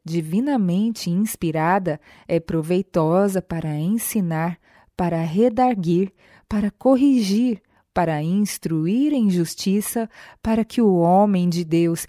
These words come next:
seja perfeito e perfeitamente instruído para toda boa obra. Examinais as Escrituras, pois ali está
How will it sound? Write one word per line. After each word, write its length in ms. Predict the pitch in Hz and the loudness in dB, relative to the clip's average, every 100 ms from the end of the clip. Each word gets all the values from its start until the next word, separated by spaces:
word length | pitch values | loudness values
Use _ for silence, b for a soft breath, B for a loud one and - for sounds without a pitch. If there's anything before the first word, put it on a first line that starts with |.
| B | B
seja 440 | B - 180 170 170 | B 0 0 2 -2
perfeito 880 | - 160 - - 180 170 165 156 - | 0 -2 -4 -2 0 0 -2 -10 -8
e 100 | 175 | -8
perfeitamente 1200 | 175 _ 170 165 - 254 277 180 165 185 226 - | -8 _ -2 -2 0 0 2 0 0 -2 -2 0
instruído 720 | 214 202 202 196 202 262 196 | -2 -2 -2 0 2 0 0
para 280 | 185 175 165 | -2 -2 -2
toda 500 | 160 - 240 269 240 | -6 2 4 4 2
boa 400 | 190 180 196 202 | 2 2 4 4
obra. 460 | 160 143 143 143 147 _ _ b b b b b - | 2 0 -4 -6 -10 _ _ b b b b b -2
Examinais 920 | 180 180 180 175 165 170 208 247 240 | 0 2 0 0 -2 0 2 2 0
as 100 | 233 | -2
Escrituras, 920 | 233 - 262 269 - 277 226 165 - - _ _ _ | -4 -4 -6 -4 -2 -2 -2 -6 -10 -14 _ _ _
pois 320 | 196 185 170 | 2 4 4
ali 440 | 175 156 160 254 294 | 0 -2 0 2 2
está 600 | 190 - - 208 220 | 0 -6 -6 -2 -2